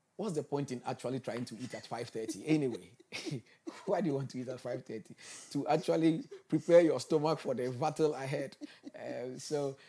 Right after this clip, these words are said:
and you notice what I was saying, that if you follow the proper direction, when you break the fast at six, that's it.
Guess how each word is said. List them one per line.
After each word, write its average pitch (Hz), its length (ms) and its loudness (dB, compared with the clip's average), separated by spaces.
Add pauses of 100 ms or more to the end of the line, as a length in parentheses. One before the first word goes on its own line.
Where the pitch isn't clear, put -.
(140)
and 143 200 0
you 156 200 6
notice 196 320 4
what 156 160 4
I 135 60 6
was 135 180 2
saying, 139 340 2
that 127 140 -2
if 143 100 -2
you 143 100 0
follow 196 380 4
the 143 260 4 (160)
proper 156 420 4 (200)
direction, 117 580 -2 (300)
when 247 180 2
you 220 80 2
break 190 240 8
the 160 120 6
fast 156 260 -2
at 117 140 -8
six, - 420 -6 (480)
that's 185 260 0
it. 147 220 -2